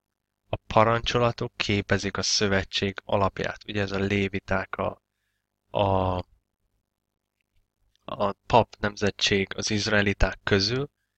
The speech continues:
azonban a parancsolat mindenkire vonatkozik természetesen, hiszen mindig a parancsolat a szövetség alapja. Ötös,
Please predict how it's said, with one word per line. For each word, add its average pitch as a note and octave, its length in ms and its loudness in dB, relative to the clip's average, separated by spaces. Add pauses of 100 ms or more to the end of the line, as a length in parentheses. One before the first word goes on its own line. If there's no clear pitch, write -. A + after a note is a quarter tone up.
(580)
azonban G2+ 480 0
a F#2 60 0
parancsolat G2+ 800 2
mindenkire F#2+ 600 -4
vonatkozik F#2+ 540 -8
természetesen, G#2+ 880 2
hiszen - 360 -8
mindig G#2+ 480 0
a G2+ 40 -2
parancsolat - 840 0 (340)
a - 80 -12
szövetség F#2+ 680 0
alapja. F#2+ 460 0 (440)
Ötös, B2 560 2